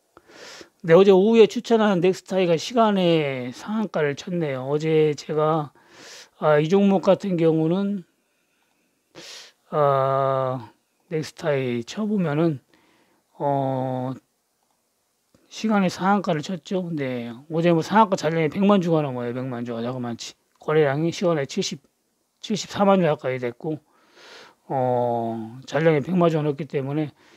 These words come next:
아, 오늘 장에 뭐 급등 나올 거는 뭐 불보듯 뻔합니다. 아, 어제 저도 많이는 못 잡았어요. 왕창 잡아볼까 하다가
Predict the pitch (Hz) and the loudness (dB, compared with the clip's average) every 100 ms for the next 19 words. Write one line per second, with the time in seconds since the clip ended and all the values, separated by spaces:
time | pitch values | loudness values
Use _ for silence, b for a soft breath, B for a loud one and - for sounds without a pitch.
0 | b _ 175 135 160 160 160 151 143 - | b _ -8 0 2 0 -2 -2 -4 -4
1 | 170 - 160 139 147 143 147 135 131 131 | -8 -4 -2 0 0 0 -4 -4 -6 -6
2 | 123 165 151 147 127 165 151 139 147 123 | -6 -6 -2 -2 -2 -2 0 -2 -4 -6
3 | 113 _ B B B B B B B _ | -10 _ B B B B B B B _
4 | - 139 156 170 175 165 151 139 170 190 | -4 2 4 4 4 2 2 4 4 2
5 | 165 151 170 156 - 143 120 131 151 170 | 0 2 2 2 -2 -4 -2 -4 -6 -6
6 | 151 156 151 147 143 151 160 147 131 151 | -6 -2 -2 -2 -6 -2 -2 -2 -4 -4
7 | 131 | -6